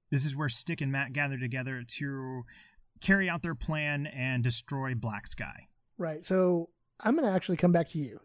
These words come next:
Speaker 2: You said here you were gonna kind of push back and reinforce your thought.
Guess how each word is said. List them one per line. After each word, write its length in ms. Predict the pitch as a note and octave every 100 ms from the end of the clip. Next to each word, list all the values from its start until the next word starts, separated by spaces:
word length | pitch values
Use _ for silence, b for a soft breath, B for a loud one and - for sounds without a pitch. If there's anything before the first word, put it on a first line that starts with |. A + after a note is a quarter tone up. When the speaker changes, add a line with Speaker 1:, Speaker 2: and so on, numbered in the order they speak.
| -
Speaker 2:
You 140 | F#3
said 200 | G#3+ G3
here 720 | - G#3+ G#3+ G#3 F3 D#3+ D3 D#3+
you 120 | E3+
were 100 | D#3+
gonna 140 | D#3+
kind 200 | D3 E3
of 80 | D3+
push 220 | - F3+ -
back 240 | F3 E3
and 160 | D#3+ D#3+
reinforce 760 | E3 D#3 - D#3+ D#3 D3 -
your 120 | - C#3+
thought. 280 | - -